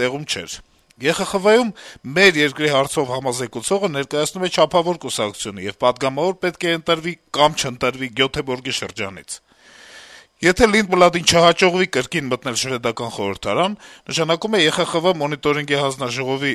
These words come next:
հոկտեմբերի հինգին նախատեսված նիստի ընթացքում Հայաստանի հարցը չի քննարկվի համազեկուցողի բացակայության պատճառով"։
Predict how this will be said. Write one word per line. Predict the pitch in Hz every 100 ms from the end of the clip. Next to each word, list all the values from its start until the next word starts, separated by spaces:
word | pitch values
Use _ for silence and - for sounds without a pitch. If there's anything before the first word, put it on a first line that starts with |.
| -
հոկտեմբերի | 117 - 123 131 127 123
հինգին | 123 135 131
նախատեսված | 117 113 120 113 - 113 - 120
նիստի | - 104 95
ընթացքում | 113 104 - 202 147
Հայաստանի | 135 - 170 196
հարցը | 190 180 208
չի | - 214 147
քննարկվի | 98 90 87 92 82 _ _ 117
համազեկուցողի | 127 123 127 113 - 120 175 156
բացակայության | - 160 147 139 - 131
պատճառով"։ | 123 104 110 92 82